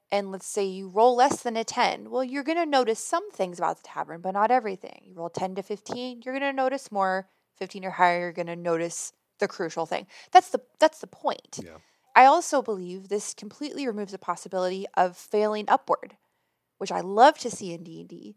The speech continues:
Speaker 2: Mm-hmm.
Speaker 1: Yeah, you, you get into a, a dart throwing contest and you roll for acrobatic, I guess. I don't know. What would you roll for a dar-, dart throw? I'll have to look that up later.
Speaker 2: <laughs>
Speaker 1: But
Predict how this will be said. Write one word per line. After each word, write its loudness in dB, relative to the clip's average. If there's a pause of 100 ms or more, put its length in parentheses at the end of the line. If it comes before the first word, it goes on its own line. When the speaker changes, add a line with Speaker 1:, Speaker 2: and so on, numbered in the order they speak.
(120)
Speaker 2:
Mm-hmm. -12 (120)
Speaker 1:
Yeah, 12
you, 0 (100)
you -12 (400)
get 2
into -4
a, 2 (240)
a -2 (320)
dart 6 (100)
throwing 0
contest 0
and -14
you -14 (120)
roll 6
for -6 (300)
acrobatic, 2
I -8
guess. 2
I 6
don't 2
know. -6
What -4
would -6
you -16
roll -6
for -8
a -12
dar-, -14 (240)
dart -12
throw? -12 (120)
I'll 4
have -2
to -2
look 0
that -2
up -6
later. -10
Speaker 2:
<laughs> 0 (340)
Speaker 1:
But 8